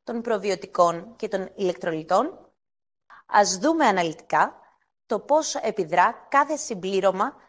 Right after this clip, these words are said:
από αυτά σε ανασωπητικό σύστημα αλλά και σε μεταβολισμό. Ξεκινώντας, λοιπόν, με την αλόη,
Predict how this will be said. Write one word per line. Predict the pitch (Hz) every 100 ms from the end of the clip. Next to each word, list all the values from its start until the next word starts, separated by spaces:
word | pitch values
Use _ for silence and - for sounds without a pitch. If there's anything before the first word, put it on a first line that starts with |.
| _ _
από | - 180 175
αυτά | 156 - 185 254 349 - _
σε | - 415 370 311
ανασωπητικό | 277 269 277 220 190 185 240
σύστημα | 240 208 202 233 233
αλλά | 214
και | 208 180
σε | 175
μεταβολισμό. | 185 202 190 180 156 160 - _ _
Ξεκινώντας, | - 254 226 220 254 311
λοιπόν, | 240 233
με | 277
την | 269 196
αλόη, | 156 170 151 165